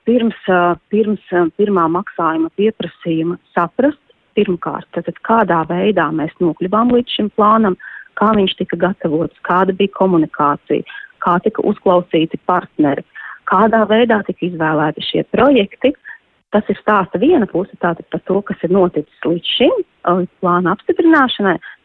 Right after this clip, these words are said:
bet otrs, mums bija svarīgi saprast, vai mēs pamanīsim pa ceļam, apkopojot šos te datus un faktus, arī, dzen, kādus riskus, kas var būt noderīgi nākotnē. Un jā, un tā ir,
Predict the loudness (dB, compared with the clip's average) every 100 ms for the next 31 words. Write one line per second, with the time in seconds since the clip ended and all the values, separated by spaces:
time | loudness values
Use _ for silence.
0 | _ -4 2 2 2 0 -2 -2 -4 0
1 | 2 4 2 -2 -14 -2 -2 0 -2 -4
2 | -4 -4 0 2 0 0 2 4 2 0
3 | -2 -4 -4 -6 0 2 2 0 -4 _
4 | -10 -2 -2 0 2 2 0 -4 -4 -4
5 | -2 -2 -6 -6 -6 0 0 0 -10 -12
6 | -20 -20 -10 -2 2 2 2 0 2 2
7 | 2 -2 -2 -2 -2 -8 -8 -6 -6 -2
8 | -2 2 2 2 2 4 4 2 2 -2
9 | -4 -10 _ -20 -16 -14 -14 -16 -20 _
10 | _ -2 2 4 4 4 2 0 -2 0
11 | 0 2 2 2